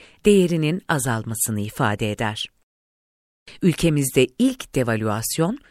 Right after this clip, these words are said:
bin dokuz yüz kırk altıda olmuştur. Enflasyon.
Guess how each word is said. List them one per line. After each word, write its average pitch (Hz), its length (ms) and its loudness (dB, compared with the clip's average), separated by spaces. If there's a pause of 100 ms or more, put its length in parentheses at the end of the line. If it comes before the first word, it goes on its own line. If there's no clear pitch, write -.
(140)
bin 156 140 0
dokuz 196 340 0
yüz 233 120 -2
kırk - 340 -6
altıda 110 380 -4
olmuştur. 104 680 -6 (1080)
Enflasyon. 185 760 0